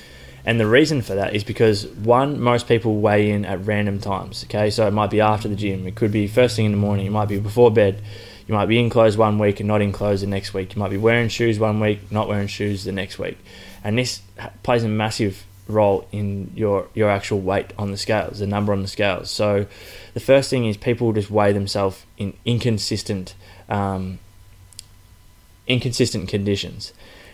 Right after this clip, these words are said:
The second thing is, if, even if you are weighing yourself first thing in the morning, but it's only once a week, you know, you might weigh yourself on a Friday. The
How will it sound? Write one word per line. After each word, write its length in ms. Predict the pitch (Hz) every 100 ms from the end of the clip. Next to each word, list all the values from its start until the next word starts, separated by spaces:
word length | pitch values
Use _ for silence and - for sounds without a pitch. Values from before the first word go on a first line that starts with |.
| - -
The 60 | 120
second 400 | - 160 151 117
thing 280 | 104 101 110
is, 520 | 113 110 107 101 - 151
if, 160 | 110
even 320 | 117 127 147
if 120 | 156 127
you 120 | 113
are 120 | 113
weighing 300 | 110 101 101
yourself 400 | 98 - 98 95
first 260 | - 110 104
thing 120 | 107
in 80 | 101
the 40 |
morning, 320 | 101 104 95
but 120 | 98
it's 100 | 98
only 240 | 107 101 104
once 320 | 101 101 98
a 60 | 92
week, 340 | 104 76 - - - - -
you 80 | 110
know, 160 | 104
you 180 | 95 104
might 140 | 110 107
weigh 140 | 110
yourself 260 | 107 113 104
on 100 | 101
a 60 |
Friday. 460 | 95 113 107 101 98
The 180 | 98